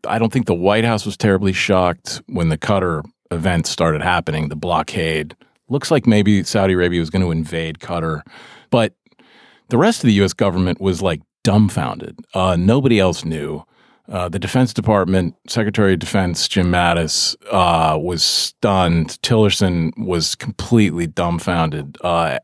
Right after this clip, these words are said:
so you had this kind of bizarre, uh, you know, the U S government is at odds with, with itself,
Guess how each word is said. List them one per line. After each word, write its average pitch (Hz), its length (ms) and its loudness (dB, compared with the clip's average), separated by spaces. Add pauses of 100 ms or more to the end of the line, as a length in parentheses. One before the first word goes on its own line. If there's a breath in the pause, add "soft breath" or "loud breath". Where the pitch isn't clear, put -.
(140)
so - 160 0
you 127 180 4
had 151 240 0 (100)
this 110 200 -8
kind 110 260 -2
of 87 180 -10 (840 loud breath)
bizarre, 131 720 4
uh, 90 380 -2 (240)
you 151 120 2
know, 98 80 4
the 95 120 0
U 120 100 6
S 135 80 2
government 101 380 2
is 90 100 -4
at 87 80 0
odds 95 320 2
with, 90 140 -6 (220)
with 87 140 -10
itself, - 760 -4